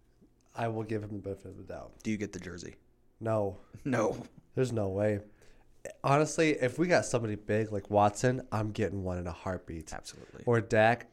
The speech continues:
Speaker 1: Even if it's Dak, I think I'm gonna get one in a heartbeat. So
Speaker 2: Of course.
Speaker 1: I just want us to sign somebody big.
Speaker 2: That's the thing. It's the Colts, though. We, we,
Speaker 1: I know.
Speaker 2: we don't sign people big. We make people big. You know
Speaker 1: Yeah,
Speaker 2: what I
Speaker 1: for
Speaker 2: mean?
Speaker 1: sure. We, we definitely, we form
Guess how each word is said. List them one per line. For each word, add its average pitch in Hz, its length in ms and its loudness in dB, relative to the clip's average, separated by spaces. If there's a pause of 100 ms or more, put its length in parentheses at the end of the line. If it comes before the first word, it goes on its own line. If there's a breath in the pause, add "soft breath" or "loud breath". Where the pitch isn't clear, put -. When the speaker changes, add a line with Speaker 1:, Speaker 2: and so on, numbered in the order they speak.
Speaker 1:
Even 131 220 6
if 151 140 6
it's 113 160 2
Dak, 117 360 4 (160)
I 110 100 -2
think 117 200 -2
I'm 110 60 -2
gonna 104 100 -2
get 101 160 -2
one 107 100 -2
in 104 60 -2
a 101 40 -2
heartbeat. 107 400 -2
So 117 200 0
Speaker 2:
Of 117 160 -6
course. 110 340 2 (340 soft breath)
Speaker 1:
I 156 120 -4
just 226 220 -4
want 220 120 2
us - 60 -6
to 123 80 0
sign 110 320 -2
somebody 104 280 -8 (120)
big. 58 400 -10 (500)
Speaker 2:
That's - 180 -4
the 151 60 -4
thing. 160 160 -2
It's 151 120 -4
the - 120 -10
Colts, - 440 -2
though. 104 160 0
We, 104 240 -4
we, 110 360 -4 (240)
Speaker 1:
I 117 100 -6
know. 139 180 4
Speaker 2:
we 139 100 8
don't 175 200 4
sign 147 260 4
people 123 220 -2
big. 110 220 0
We 117 120 2
make 107 400 -4
people 87 280 -8
big. - 320 -14
You 120 100 -4
know - 40 10
Speaker 1:
Yeah, 190 80 10
Speaker 2:
what 202 80 2
I 104 40 -4
Speaker 1:
for 127 80 6
Speaker 2:
mean? - 80 -2
Speaker 1:
sure. 131 240 6
We, 127 220 2
we 131 280 0
definitely, 147 400 6
we 139 160 2
form 107 600 2